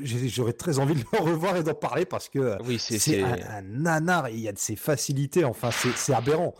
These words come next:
Speaker 1: Euh, la façon dont Apocalypse se réveille, enfin, les,
Speaker 2: <laughs>
Speaker 1: il y a des
Speaker 2: Ouais.
Speaker 1: choses auxquelles tu penses deux secondes, euh, comme, euh, bah, euh, le début où, euh, bah, les rebelles, donc opposés à Apocalypse, ont réussi à trimballer un rocher énorme sans que personne ne le voie et le cacher, euh, sous une couverture.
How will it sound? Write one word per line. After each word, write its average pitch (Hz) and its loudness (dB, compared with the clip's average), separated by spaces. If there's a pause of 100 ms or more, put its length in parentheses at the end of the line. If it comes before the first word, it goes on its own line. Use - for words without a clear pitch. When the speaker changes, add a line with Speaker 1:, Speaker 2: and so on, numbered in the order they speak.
(300)
Speaker 1:
Euh, 104 -2
la 113 2
façon 143 0
dont 123 2
Apocalypse 117 0
se - -4
réveille, 120 2
enfin, 113 -4
les, 107 4
Speaker 2:
<laughs> 107 2
Speaker 1:
il 190 8
y - 10
a 175 8
des 165 6
Speaker 2:
Ouais. 170 6
Speaker 1:
choses 190 0
auxquelles 160 0
tu - -4
penses 170 0
deux 170 2
secondes, 185 0
euh, 123 2
comme, 139 -2
euh, 110 -2
bah, 110 0 (320)
euh, 123 2
le 147 4
début 175 2
où, 190 0
euh, 135 2 (220)
bah, 127 0
les 143 2
rebelles, 165 2
donc 147 -4
opposés 156 0
à 156 4
Apocalypse, 170 -4
ont 151 2
réussi 180 0
à 139 2
trimballer 165 2
un 139 -2
rocher 170 0
énorme 180 0
sans - -8
que - -14
personne 165 -2
ne 147 2
le 156 2
voie 175 2
et 175 2
le 131 -4
cacher, 151 -2
euh, 113 -2 (240)
sous 143 0
une 160 2
couverture. 175 0